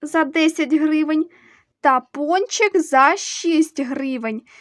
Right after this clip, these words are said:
Як дізнатися вартість цієї покупки? Правильно, треба додати ціну продуктів.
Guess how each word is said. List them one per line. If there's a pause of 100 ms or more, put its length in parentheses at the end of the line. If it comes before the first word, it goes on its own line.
(160)
Як
дізнатися
вартість
цієї
покупки? (1600)
Правильно,
треба
додати (440)
ціну
продуктів.